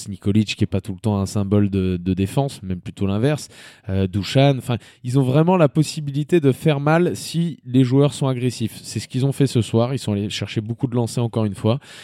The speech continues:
et ils ont été ultra agressifs, les joueurs de Mitar Trivunovic. C'est comme ça qu'il faudra prendre de toute manière, euh, les deux prochains matchs qui arrivent à la riveraine pour espérer, allez, au moins en prendre un déjà.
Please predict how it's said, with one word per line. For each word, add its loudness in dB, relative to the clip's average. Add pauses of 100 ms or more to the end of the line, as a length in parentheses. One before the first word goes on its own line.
(120)
et -2
ils -4
ont 2
été 2
ultra 4
agressifs, -4
les 0
joueurs 0
de -6
Mitar -4
Trivunovic. -2 (240)
C'est -12
comme -6
ça -2
qu'il -14
faudra 0
prendre 0
de 4
toute -10
manière, 0 (360)
euh, 2
les 2
deux 4
prochains -2
matchs -4
qui -2
arrivent 0
à 2
la 0
riveraine 0
pour -4
espérer, -2
allez, 2
au 4
moins 4
en 2
prendre 0
un -2
déjà. 4